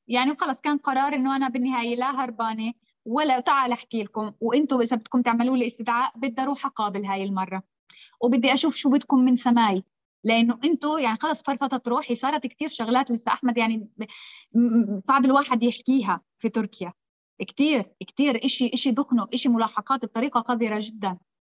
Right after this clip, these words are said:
فقررت إني أنزل ونزلت.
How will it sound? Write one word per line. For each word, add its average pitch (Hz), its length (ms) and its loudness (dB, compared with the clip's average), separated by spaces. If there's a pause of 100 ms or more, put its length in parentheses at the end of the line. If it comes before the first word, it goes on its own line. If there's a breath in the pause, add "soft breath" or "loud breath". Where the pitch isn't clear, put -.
(640)
فقررت 240 1080 2
إني 247 260 0
أنزل 262 320 -2 (200)
ونزلت. 220 640 -4